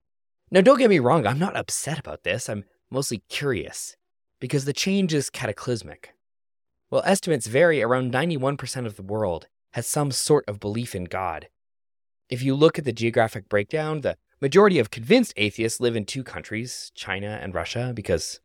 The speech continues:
well, communism. But still, how did we get here? Or maybe phrased differently, why, as Canadian philosopher Charles Taylor asks, was it virtually impossible not to believe in God in, say,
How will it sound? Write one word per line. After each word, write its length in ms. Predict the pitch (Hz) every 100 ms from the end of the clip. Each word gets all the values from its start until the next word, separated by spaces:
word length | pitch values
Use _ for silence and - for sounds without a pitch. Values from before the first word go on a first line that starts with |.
| _
well, 220 | - 90 - _ _
communism. 680 | - 87 80 80 98 107 117 _ _ _ _ _ _ -
But 120 | 143
still, 420 | - 254 226 76 _ _ _ _ _ _ _
how 180 | - 175
did 160 | 190
we 80 | 165
get 220 | 147 131
here? 340 | - - - _ _ _ _ _ _ _ _
Or 140 | 165 175
maybe 240 | 185 196
phrased 320 | 170 - -
differently, 420 | - 196 143 120 113
why, 760 | 110 156 170 82 87 113 143 _ _ _ -
as 160 | 113
Canadian 520 | - 139 135 135 131
philosopher 440 | 127 120 113 - 113
Charles 480 | - 113 117 113 -
Taylor 380 | - 139 107
asks, 580 | 80 92 95 - - - _ _ _ _
was 140 | 156 147
it 100 | 135
virtually 540 | 147 226 - 208 202
impossible 800 | 135 117 - 180 185 - 143 139
not 420 | 127 139 185 - -
to 80 | 160
believe 320 | 147 147 131
in 120 | 117
God 440 | 101 107 92 87
in, 120 | 90 95
say, 380 | - 104 104